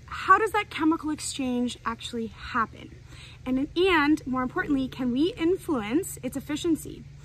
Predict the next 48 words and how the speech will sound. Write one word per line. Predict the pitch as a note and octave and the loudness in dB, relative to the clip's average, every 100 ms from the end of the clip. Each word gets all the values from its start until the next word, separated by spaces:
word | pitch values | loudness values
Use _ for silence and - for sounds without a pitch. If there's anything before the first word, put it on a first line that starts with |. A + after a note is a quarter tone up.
| - - - | -18 -18 -6
So | C4 | 2
I'm | |
gonna | C#4+ G4+ | 4 6
warn | F4+ D4 A#3 | 6 6 4
you, | G#3+ F#4 - - | 2 -2 -2 -6
this | B3+ | -4
is | C4+ | 0
gonna | E4 D#4+ | 4 4
get | D#4 | 4
a | D#4+ | 2
little | E4 F#4 | 4 4
nerdy, | D4+ A3+ A3+ D#4+ A4 - - - - - - - - - | 4 2 0 0 -2 -12 -18 -18 -18 -18 -18 -18 -16 -8
right? | G#3+ D#4 G4 - - - - - - - | -2 -2 -4 -12 -14 -14 -16 -18 -20 2
But | E4 D#4+ | 6 8
no | E4 | 6
more | E4 D#4+ | 6 4
than, | D4+ | 6
like, | C#4+ C4 | 4 2
a | |
high | B3 B3+ | 0 0
school | - - B3 | -2 -6 -6
bio, | G#3 - A3 - - G#3 - | -6 -4 -4 -4 -10 -12 -12
I | A#3 | -10
promise. | A3+ - G#3 - A#3 - - - - - | -8 -6 -6 -8 -12 -12 -12 -14 -16 -12
So | - | -2
let's | C#4+ D#4 | 0 0
take | - F#4+ | -2 -4
a | F4+ | -4
step | - B3+ | -8 -6
back | A3 - | -8 -8
here. | - - - - - - - - | -14 -16 -18 -18 -18 -18 -20 -18
I | - | -12
want | B3 | -10
you | B3 | -8
to | A#3 | -6
do | C4 | -6
something | B3 A#3 A3+ | -4 -6 -4
for | A3 | -4
me. | G#3 - - - - - - | -6 -8 -14 -16 -16 -12 -2
I | |
want | C#4 | 0
you | E4 | 2
to | F#4+ | 2
just | E4+ - | 0 -2
take | C#4 D4 | -2 0
a | |
deep | C4 F#3 B3 D#4 - - | -2 -2 2 2 0 -2
breath | C#4 A3+ - | 2 2 0